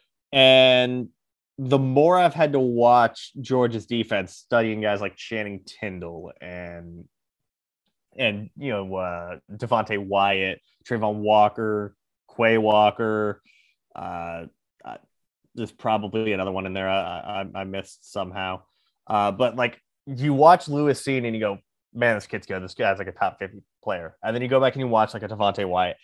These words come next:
And while you're watching these other guys, Lewis Cine is popping off and making more plays. And with Dax Hill,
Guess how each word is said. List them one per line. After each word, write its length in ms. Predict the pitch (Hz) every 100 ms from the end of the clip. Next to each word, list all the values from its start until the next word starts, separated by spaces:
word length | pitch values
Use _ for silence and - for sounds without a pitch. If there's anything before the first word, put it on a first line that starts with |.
| _ _
And 280 | 156 156 139
while 280 | 170 220 233
you're 220 | 214 214
watching 480 | 165 185 196 202 165
these 160 | 143
other 180 | 156 170
guys, 240 | 143 120
Lewis 320 | 123 151 143 -
Cine 220 | 151 139
is 80 | 113
popping 380 | 120 107 110
off 160 | 110 101
and 100 | 113
making 240 | 104 113
more 160 | 107 101
plays. 420 | - 90 80 _ _ _ _ _ _ _
And 600 | 127 123 123 120 123 117 _ _ _
with 300 | 165 165 139
Dax 380 | 127 165 208 -
Hill, 420 | 135 135 170 175